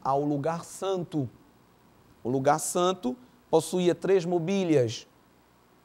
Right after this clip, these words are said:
Na minha visão, de que estou entrando, eu tinha à minha esquerda o candelabro, o castiçal, à direita a mesa da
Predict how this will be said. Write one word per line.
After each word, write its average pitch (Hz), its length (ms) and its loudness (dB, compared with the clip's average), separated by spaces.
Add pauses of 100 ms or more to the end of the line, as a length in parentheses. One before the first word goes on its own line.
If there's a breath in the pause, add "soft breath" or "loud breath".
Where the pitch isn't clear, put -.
(520)
Na 139 160 -2
minha 160 180 0
visão, 147 540 0
de 170 100 -2
que 151 140 -2
estou 143 260 -4
entrando, 160 560 0 (500 loud breath)
eu 156 140 4
tinha 160 420 0 (140)
à 135 100 0
minha 135 400 -2 (160)
esquerda 143 720 0 (1400)
o 170 160 4
candelabro, 139 800 -2 (140)
o 120 80 -12
castiçal, 147 840 -4 (540 loud breath)
à 151 120 4
direita 180 720 2 (160)
a 147 100 0
mesa 165 480 0
da 131 220 -4